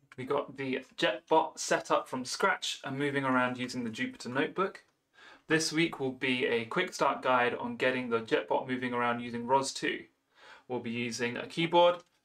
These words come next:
and a P S four gamepad to move it around. There'll be a second part to the video that I'll link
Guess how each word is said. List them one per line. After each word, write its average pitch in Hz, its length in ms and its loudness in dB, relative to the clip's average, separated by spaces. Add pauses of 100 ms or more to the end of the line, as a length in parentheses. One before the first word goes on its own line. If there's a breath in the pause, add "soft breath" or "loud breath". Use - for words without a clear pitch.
(100)
and 113 160 -4
a - 40 -10
P 147 200 0
S 139 120 0
four 123 440 0
gamepad 135 500 0 (160)
to - 120 -12
move 131 200 0
it 123 80 0
around. 117 480 2 (580 soft breath)
There'll 131 160 4
be 131 300 -2
a - 80 -4
second 165 360 -2
part 151 240 2
to - 100 -12
the - 40 -16
video 135 340 4
that - 140 -6
I'll 117 220 2
link 120 240 -4